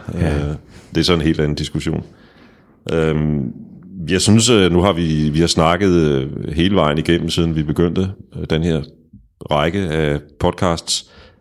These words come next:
Speaker 2: om Memphis-mafiaen. Og, øh, den her koncert er jo et meget godt sted, et, et, et, et eller andet sted, at, at, at lige, lige tage fat i, hvem var,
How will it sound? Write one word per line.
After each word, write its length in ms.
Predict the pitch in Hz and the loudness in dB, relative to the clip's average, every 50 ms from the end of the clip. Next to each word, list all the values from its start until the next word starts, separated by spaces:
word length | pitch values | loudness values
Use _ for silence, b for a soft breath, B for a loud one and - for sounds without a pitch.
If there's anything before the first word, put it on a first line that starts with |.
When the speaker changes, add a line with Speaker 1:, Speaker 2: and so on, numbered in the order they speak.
| b b _ _ | b b _ _
Speaker 2:
om 140 | 98 98 87 | 0 0 2
Memphis-mafiaen. 960 | 85 82 90 90 90 - 113 92 - 85 73 73 - - 80 71 64 57 69 b b b b b b b b b b b b b b b b b b b _ | 2 2 2 2 2 2 0 0 2 0 0 0 0 -2 -2 -2 -4 -6 -10 b b b b b b b b b b b b b b b b b b b _
Og, 380 | - 82 80 80 80 80 80 78 | 0 2 4 4 4 4 4 4
øh, 200 | 78 78 73 69 - - - - - - - - - - _ _ - | 4 2 0 -2 -4 -10 -16 -16 -14 -14 -14 -16 -18 -20 _ _ 2
den 100 | 98 95 | 4 4
her 120 | 110 110 | 4 4
koncert 600 | - - 95 - - 92 87 90 101 - - - - | 4 2 0 2 2 4 4 4 2 0 -4 -8 -6
er 160 | 82 85 85 | -2 0 2
jo 120 | 80 78 78 | 2 2 2
et 60 | 78 | 2
meget 180 | 80 90 98 95 | 2 0 2 2
godt 140 | 98 92 | 2 2
sted, 300 | 82 - - 85 90 87 | 2 2 2 2 2 4
et, 120 | 67 82 82 | 2 0 0
et, 280 | 85 73 69 80 73 | 0 0 -2 -2 -2
et, 120 | 71 78 78 | -2 -2 -2
et 140 | 82 64 76 | -2 -2 -2
eller 160 | 80 73 85 | 0 0 0
andet 140 | 78 85 82 | 0 0 -2
sted, 260 | - - 85 82 82 - | 0 0 0 0 0 0
at, 60 | - 82 | 0 0
at, 420 | 78 76 - - 73 71 - 73 | 0 0 0 -2 -2 -2 0 -2
at 60 | 78 | 0
lige, 340 | 78 87 90 90 90 76 62 - | 0 2 2 0 0 -2 -4 -4
lige 180 | 78 85 90 85 | -2 -2 -2 -2
tage 200 | - - 101 82 | 0 -2 -2 0
fat 260 | - 87 82 82 - | 0 0 0 2 2
i, 60 | 90 82 | 0 0
hvem 240 | 69 85 85 90 | 2 2 2 2
var, 280 | 76 76 78 80 - - | 2 0 0 -2 -4 -10